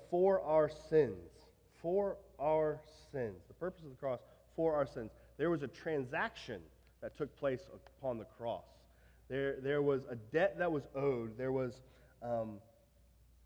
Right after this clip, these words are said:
a punishment to be received that was necessary, and Jesus took that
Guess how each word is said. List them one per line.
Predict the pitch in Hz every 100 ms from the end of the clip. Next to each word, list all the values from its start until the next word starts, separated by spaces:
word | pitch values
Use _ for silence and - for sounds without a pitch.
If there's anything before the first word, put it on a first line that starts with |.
| - -
a | 113
punishment | - 180 185 175 151 147 -
to | 175
be | 170 165
received | 147 - 143 127 117
that | 120
was | 120 107 120
necessary, | 135 175 151 - - 92 92 110 _ _ _ 117
and | 120 107 - - - - _ _ _
Jesus | 135 151 160 - -
took | 185 - -
that | 104